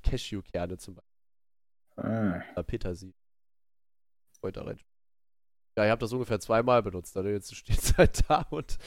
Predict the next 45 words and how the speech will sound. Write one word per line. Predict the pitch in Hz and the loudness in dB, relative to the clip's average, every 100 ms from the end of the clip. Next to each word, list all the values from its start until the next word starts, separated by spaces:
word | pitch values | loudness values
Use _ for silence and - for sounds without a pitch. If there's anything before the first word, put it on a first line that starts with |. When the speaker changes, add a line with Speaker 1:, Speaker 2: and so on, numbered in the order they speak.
| - - 120 | -12 -2 4
Speaker 1:
ja. | 113 107 - 170 | 6 6 2 -2
<laughs> | - 214 208 208 208 208 - 160 - - - - 120 | 4 4 8 6 6 2 2 -4 -4 -12 -20 -2 6
Ja, | 113 | 6
und | 113 | 6
das | |
Speaker 2:
Ja, | 92 | 2
gut, | 101 | 0
Speaker 1:
Problem | 107 98 | 2 2
Speaker 2:
man | 104 | 4
Speaker 1:
war, | 120 143 - - _ - | 4 2 -10 -20 _ -4
also | 107 107 | -4 -2
man | 110 | -2
kann | 131 120 | 0 -2
diesen, | 120 117 113 113 _ _ _ _ _ _ _ _ | -2 -8 -12 -18 _ _ _ _ _ _ _ _
äh, | 98 | -6
Klingensatz | 98 - 135 135 113 104 101 - - | -6 -6 -6 -6 -8 -4 -4 -4 -6
da | 98 | -6
drinne, | - 104 | -4 -6
den | 104 101 | -6 -8
kann | 113 | -10
man | 104 101 | -8 -10
nicht | 101 - _ _ _ _ _ _ _ | -12 -18 _ _ _ _ _ _ _
rausnehmen | 107 110 98 92 | -4 -2 -4 -4
oder | 92 92 | -4 -4
so, | 90 107 117 | -4 -4 -2
aber | 95 | -2
man | 98 98 | -4 -6
kann's | 117 | -6
ja | 101 | -2
auch | 98 | -2
nicht | 98 | -4
mit | 92 - | -8 -4
Wasser | 120 - 92 | -2 -2 -2
ausspülen, | 139 - - 110 - - - | -4 -6 -8 -8 -10 -16 -2
weil's | 110 107 | 0 0
halt | 107 | -2
elektronisch | 107 104 - 117 90 | -2 -6 -6 -6 -8
ist, | 95 - - | -14 -14 -6
ne? | 127 - - _ _ _ - | -6 -8 -20 _ _ _ -2
Also | 107 107 | 0 0
hab | 113 | 0
ich | |
das | - 101 | -4 -6
irgendwie | 123 110 113 110 107 | -6 -2 0 0 0
beim | 95 101 | 0 -4